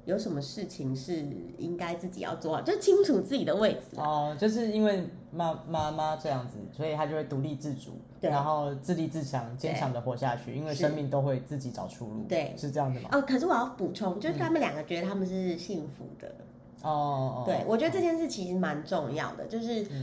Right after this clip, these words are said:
Speaker 1: 他们并没有觉得说，哦，呃，妈妈很坏。
Speaker 2: 嗯。
Speaker 1: 就是他们可以理解，就是，哦，妈妈这个，这个习惯会养成我的另外一个习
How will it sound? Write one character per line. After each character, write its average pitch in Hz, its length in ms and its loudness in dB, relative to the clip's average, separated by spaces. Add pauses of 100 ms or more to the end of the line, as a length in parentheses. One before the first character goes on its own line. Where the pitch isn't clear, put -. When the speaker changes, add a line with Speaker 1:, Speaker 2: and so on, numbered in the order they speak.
Speaker 1:
他 240 100 -2
们 220 180 0
并 214 160 -2
没 165 180 0
有 156 180 0
觉 139 180 -4
得 143 140 0
说， 147 200 -6
哦， 139 440 -4 (300)
呃， 156 140 -4
妈 170 160 -2
妈 175 120 0
很 175 180 -4
坏。 - 420 -6 (180)
Speaker 2:
嗯。 139 280 0
Speaker 1:
就 269 80 0
是 285 80 2
他 277 100 0
们 254 80 2
可 220 120 0
以 202 60 4
理 151 160 -4
解， 143 340 -4
就 170 100 -6
是， 156 420 -6
哦， 151 280 -4
妈 196 120 0
妈 196 160 -2
这 196 140 -4
个， 147 420 -2
这 196 120 -2
个 143 320 -4
习 - 280 -12
惯 170 220 2
会 165 180 -2
养 127 220 -4
成 139 180 -6
我 139 140 -4
的 - 300 -8
另 185 180 0
外 185 100 0
一 170 60 -4
个 - 140 -8
习 - 260 -14